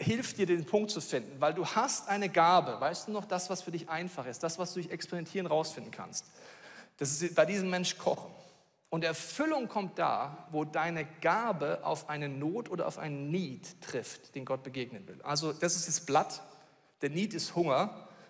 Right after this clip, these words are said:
deine Gabe ist Kochen, erfüllt bist du, wenn du dort mitmachst. Aber vielleicht ist deine,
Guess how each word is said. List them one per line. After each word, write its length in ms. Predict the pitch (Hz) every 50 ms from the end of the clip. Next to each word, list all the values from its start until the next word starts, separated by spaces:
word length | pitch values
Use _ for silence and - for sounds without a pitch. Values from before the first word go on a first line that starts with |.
| -
deine 180 | - 139 135 135
Gabe 280 | 110 147 147 170 185 196
ist 160 | 185 - -
Kochen, 420 | - 180 147 - - 131 147 156 - - -
erfüllt 400 | - 147 - - - 190 190 190
bist 220 | - 135 131 - -
du, 120 | 135 139 135
wenn 80 | - 139
du 80 | 135 131
dort 160 | 139 131 135
mitmachst. 540 | 135 127 - 117 107 101 - - - - - - _ _ _ _ - - - - - -
Aber 140 | - 151 147
vielleicht 300 | 165 190 220 269 254 -
ist 200 | 220 - - -
deine, 320 | 196 190 196 202 196 185